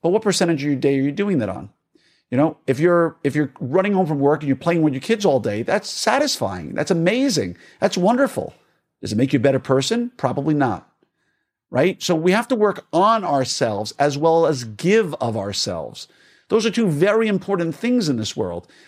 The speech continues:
I want to give a lot of myself, but I want it to be a, a positive sum gain at the end of the day, not a negative. If I give you X in terms of love, respect, kindness,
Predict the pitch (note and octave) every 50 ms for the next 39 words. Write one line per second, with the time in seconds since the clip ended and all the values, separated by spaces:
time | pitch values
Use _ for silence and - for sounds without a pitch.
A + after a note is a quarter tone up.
0 | _ _ _ - - G3 A#3 B3 B3 G#3+ D3 A2+ - F3 A3+ A#3 F3+ D3 C3 C3
1 | C3+ D3 F3 G3+ A#3+ B3+ C#4+ C4+ A#3 E3 C#3 A#2+ A#2 A2 - A2 F#2 F2+ - -
2 | _ _ _ _ _ _ _ _ E3 E3+ F3+ F#3 F#3 A#3 B3+ C4 - - F3 B2+
3 | A2 A2 D3 F#3 G#3 - - _ _ - - - - _ C3+ B2+ - _ _ -
4 | - - G#3 A3+ A#3+ B3 G#3+ E3+ E3 C#3+ B2+ A2+ - - - - - - C#3 A#2+
5 | A#2 A2 G#2+ A2 - - A#2+ A2 B2 A#2+ A2+ G#2+ G2+ G2+ G2 F#2+ - G#2+ - A#2+
6 | G#2+ G#2 G2+ G2 G2+ F#2 G2 F#2 F2+ F#2+ A2+ C#3+ E3 F#3 F3+ E3+ E3+ F3 F3 E3+
7 | C#3+ A#2+ F#2+ D2+ B1+ - - _ _ - - - - - - _ - C3 F#3+ G#3
8 | A#3+ G3 E3 A3 G#3+ F3+ E3 E3 G#3 A3 F#3+ D3 C3+ B2 - - _ _ _ _
9 | _ - F3 F3+ E3+ D3+ C#3 - _ - - - - - - - _ _ _ _
10 | _ - B2+ C3 C3 E3 C#3+ G#2+ A#2+ A#2 A2+ B2+ C3 C3+ C3+ C#3+ D#3+ F3 F#3 E3
11 | D#3+ D#3+ - - B2 A2+ - - - - D#3 D#3+ F3 F3+ - - - - _ _
12 | _ _ - - - D3+ C#3 C#3+ D#3 E3+ F3 F3+ G3 G3+ F#3 - - -